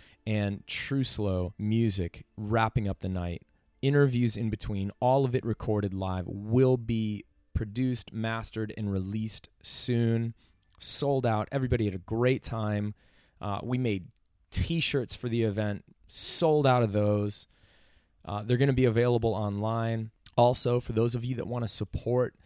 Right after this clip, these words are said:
what John and I are doing here, uh, it is costly doing events, uh, getting research, getting guests, buying equipment, website domains.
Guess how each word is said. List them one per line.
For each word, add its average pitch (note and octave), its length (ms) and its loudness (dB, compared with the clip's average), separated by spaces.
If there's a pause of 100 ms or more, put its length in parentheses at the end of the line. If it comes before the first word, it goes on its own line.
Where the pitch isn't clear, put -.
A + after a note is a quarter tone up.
(260)
what A#2+ 260 0
John A#2+ 260 0
and A#2 100 0
I A#2 100 2
are G2 100 2
doing A#2 340 2
here, B2 300 -4 (100)
uh, G2 220 -8
it F2 200 -10
is A#2+ 380 4
costly B2 680 -4
doing A#2 360 2
events, A2+ 580 -2
uh, F#2+ 340 -6 (280)
getting B2+ 280 4
research, A2+ 640 -2
getting A#2+ 300 0
guests, G#2+ 720 -4
buying B2 480 0
equipment, A#2 600 -4
website A#2 540 0
domains. G#2+ 640 0